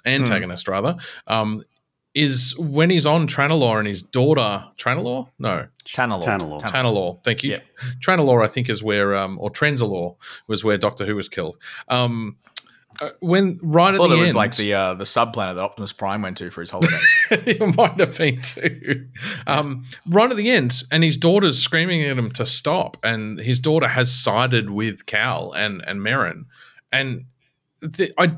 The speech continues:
Speaker 2: I didn't feel like there was enough internal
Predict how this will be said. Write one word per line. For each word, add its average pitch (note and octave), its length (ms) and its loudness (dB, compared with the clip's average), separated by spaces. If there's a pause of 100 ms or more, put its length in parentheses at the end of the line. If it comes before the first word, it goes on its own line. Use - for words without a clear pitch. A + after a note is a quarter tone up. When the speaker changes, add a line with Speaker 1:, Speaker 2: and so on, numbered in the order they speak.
Speaker 2:
I E3 80 4
didn't G3+ 280 0
feel F3 380 4
like B2+ 380 0
there C#3 120 2
was B2 180 0
enough B2+ 640 0
internal A#2+ 960 2